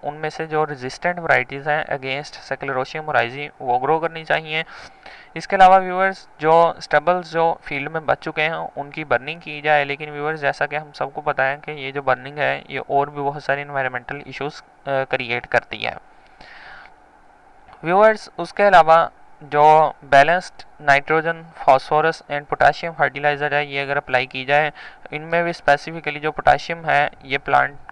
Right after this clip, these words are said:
को disease के ख़िलाफ़ लड़ने में help out करता है, plant की जो immunity है, उसको बढ़ाता है। तो viewers, fertilizer की, अ,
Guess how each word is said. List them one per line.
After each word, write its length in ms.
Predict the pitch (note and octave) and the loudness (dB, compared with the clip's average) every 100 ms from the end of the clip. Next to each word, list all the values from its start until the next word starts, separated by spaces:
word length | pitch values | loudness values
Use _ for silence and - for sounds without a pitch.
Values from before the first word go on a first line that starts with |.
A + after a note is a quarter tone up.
| - | -2
को 160 | D3 | -2
disease 580 | D3 - C#3 B2+ C3 C3+ | -2 -6 -10 -6 -6 -6
के 160 | - D3 | -6 -8
ख़िलाफ़ 640 | D3 C#3 C3 D3 - - | -2 8 8 8 -6 -12
लड़ने 340 | B2 B2 C3+ | -2 -2 -2
में 240 | C#3+ C#3+ D#3 - - - | -6 -6 -8 -14 -20 -14
help 300 | - C#3 C#3 | 2 2 4
out 160 | C3+ C3 | 0 2
करता 300 | - - C3 | -2 2 4
है, 240 | C#3 D3 - - | 4 2 -4 -14
plant 380 | C#3+ C3 C3 C3+ | -2 2 2 0
की 80 | C3+ | -4
जो 120 | C#3 | -4
immunity 440 | C3 B2 C3 C#3 | -6 -10 -8 -8
है, 140 | D3+ D3 | -2 -2
उसको 380 | - - - | -2 -8 -4
बढ़ाता 460 | C3+ B2+ C3 A#2+ A#2+ | 2 4 6 6 4
है। 200 | A#2 A#2 - - - - - | 4 0 -2 -20 -20 -20 -10
तो 80 | - | -4
viewers, 420 | D3+ F3+ F#3+ - | 0 2 2 0
fertilizer 600 | - D3 D#3+ E3 D#3+ E3+ | 2 2 4 0 0 0
की, 320 | F3 E3 E3 | -4 -6 -8
अ, 60 | D3+ | -10